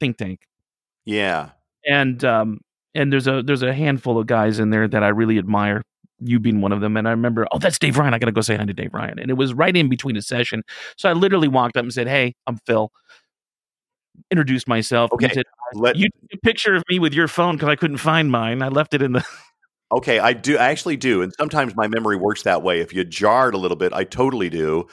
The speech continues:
Speaker 2: And I seem to remember we were right outside of the convention hall doors
Speaker 1: Right.
Speaker 2: when we did this. Yeah, I remember.
Speaker 1: Real
Speaker 2: Yes.
Speaker 1: brief. It was real quick. I, it was just one of those, I wanted to say hi,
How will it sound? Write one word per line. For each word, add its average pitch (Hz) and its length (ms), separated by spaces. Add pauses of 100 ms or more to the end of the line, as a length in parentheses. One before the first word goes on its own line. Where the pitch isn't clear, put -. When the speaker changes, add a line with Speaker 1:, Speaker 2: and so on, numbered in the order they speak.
(280)
Speaker 2:
And 95 100
I 98 80
seem 147 300
to 147 80
remember 113 360
we 101 200
were 95 500
right 101 320
outside 117 460
of 87 180
the 92 220
convention 104 560
hall 95 300
doors 76 760 (280)
Speaker 1:
Right. 156 180
Speaker 2:
when 101 60
we 90 100
did 82 220
this. - 440 (180)
Yeah, 85 220
I 104 140
remember. 80 460
Speaker 1:
Real 90 180
Speaker 2:
Yes. - 140 (120)
Speaker 1:
brief. 110 180
It 139 80
was 135 80
real 156 160
quick. 107 300
I, 107 240
it 120 40
was 123 120
just 127 100
one 139 100
of 120 60
those, 110 220
I 104 80
wanted 113 220
to 98 100
say 98 160
hi, 101 360